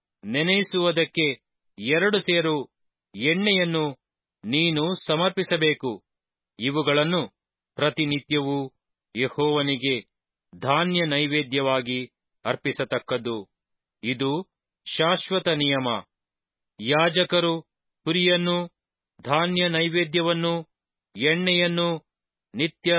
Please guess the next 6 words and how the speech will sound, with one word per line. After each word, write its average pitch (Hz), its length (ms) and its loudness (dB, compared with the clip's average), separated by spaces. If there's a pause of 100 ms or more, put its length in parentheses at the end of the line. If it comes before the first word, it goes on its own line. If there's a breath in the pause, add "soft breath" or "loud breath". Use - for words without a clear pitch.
(120)
ಸರ್ವಾಂಗ 170 540 0
ಹೋಮವಾಗಿ 160 920 0 (560)
ಪ್ರತಿದಿನ 160 520 0
ಬೆಳಿಗ್ಗೆ 151 560 0 (480)
ಸಮರ್ಪಿಸಬೇಕು. 143 1000 -2 (1400)
ಪ್ರಭುವಿನ 175 520 2